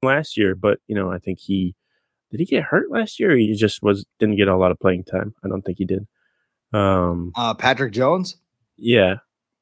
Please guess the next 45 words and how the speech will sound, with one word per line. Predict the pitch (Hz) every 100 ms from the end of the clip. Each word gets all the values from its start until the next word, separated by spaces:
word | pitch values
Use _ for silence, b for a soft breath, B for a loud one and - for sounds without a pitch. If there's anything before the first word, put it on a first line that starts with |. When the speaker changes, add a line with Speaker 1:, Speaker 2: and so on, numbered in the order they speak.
| -
Speaker 2:
Yeah, | 151 131
he, | 170 185 185 143
he | 202 214 202 185 - _ -
didn't | 117 156 139
get | 135
a |
lot | 120 110 101
of |
playing | - 104 98
time. | 95 90
I | 110
don't | 123 110
think | 98
Speaker 1:
Right. |
Speaker 2:
he | 90
was | 90
hurt. | - 104 90
It |
was | 90 87 - b b b b b
one | 135
of | 120
those | 120
Mike | 101 120 104
Zimmer | 110 107 101
things. | 107 104 95
Speaker 1:
He's | 107 107
Speaker 2:
But | 101
Speaker 1:
a |
Speaker 2:
I, |
I | 104
Speaker 1:
rookie. | 92 92 92
Speaker 2:
think | 165 160
in | 160
his, | 127 170 165 -
in | 165 160
his | 139 180 175
case, | - 170 147 135 - -
I | 139
think | 139 127
there | 131
was | 117 -
some | - 110
development | 101 110 104 87 101 82
that | 107 98
n-, | 104 107